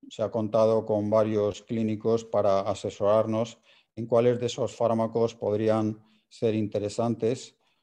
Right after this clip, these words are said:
Obviamente muchos de ellos, pues, eh, tienen una toxicidad elevada y había que ver,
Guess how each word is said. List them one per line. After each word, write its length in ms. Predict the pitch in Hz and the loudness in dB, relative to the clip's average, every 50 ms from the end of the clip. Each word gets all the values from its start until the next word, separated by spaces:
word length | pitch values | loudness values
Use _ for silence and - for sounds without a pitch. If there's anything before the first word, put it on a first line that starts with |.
| _ _ _ _ _ | _ _ _ _ _
Obviamente 640 | - - - 110 113 123 120 117 117 120 117 113 113 107 | -18 -8 -6 -4 -2 0 0 0 0 -2 0 0 0 0
muchos 400 | 110 113 110 - 123 117 113 107 | 0 -2 -2 0 0 0 0 0
de 100 | 113 113 | -2 -2
ellos, 300 | 110 113 120 120 120 - | 0 2 0 0 0 -2
pues, 360 | - - 107 101 98 - - - | -2 -2 -2 -2 -2 -4 -6 -6
eh, 140 | 98 98 | -6 -6
tienen 340 | 95 - 117 110 110 110 110 | -4 -4 -4 -2 -2 -2 -2
una 180 | 107 107 107 104 | -2 -2 -2 -4
toxicidad 840 | 110 107 - - 113 101 - - 113 127 131 107 107 104 104 - 123 | -4 -6 -6 -6 -8 -10 -8 -8 -6 -2 0 2 2 2 0 -2 -4
elevada 720 | 113 104 98 98 101 110 113 117 120 120 123 127 - - - | -4 -2 -2 0 2 2 4 4 4 4 2 0 -2 -8 -12
y 140 | 135 107 107 | -6 -4 -2
había 340 | 95 98 104 104 107 107 | -2 -2 0 0 -2 -2
que 160 | - - 107 101 | -2 -4 -2 0
ver, 340 | 101 110 110 110 120 - | 0 0 0 -2 -4 -8